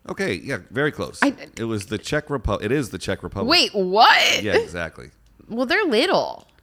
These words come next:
Speaker 1: The
Speaker 2: Czech Republic's small.
Speaker 1: They, the Czech Republic consumes the most beer per capita of any country in the world, and China consumes the most overall, which makes sense.
Speaker 2: Okay. Well,
Speaker 1: C-
Speaker 2: do you wanna know in the U S what state drinks more beer than anyone?
Speaker 1: Per capita?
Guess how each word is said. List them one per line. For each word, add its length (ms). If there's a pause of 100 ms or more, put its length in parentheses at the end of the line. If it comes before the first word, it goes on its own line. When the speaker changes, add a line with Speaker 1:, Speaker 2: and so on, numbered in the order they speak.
(160)
Speaker 1:
The 80
Speaker 2:
Czech 200
Republic's 360
small. 580
Speaker 1:
They, 380
the 180
Czech 200
Republic 280
consumes 380
the 80
most 260
beer 220
per 120
capita 300
of 200
any 180
country 300
in 20
the 80
world, 240
and 240
China 360
consumes 520
the 60
most 260
overall, 380
which 240
makes 260
sense. 680 (760)
Speaker 2:
Okay. 420
Well, 140
Speaker 1:
C- 60
Speaker 2:
do 60
you 80
wanna 160
know 160
in 80
the 80
U 360
S 440
what 240
state 480
drinks 240
more 120
beer 200
than 100
anyone? 280 (800)
Speaker 1:
Per 120
capita? 540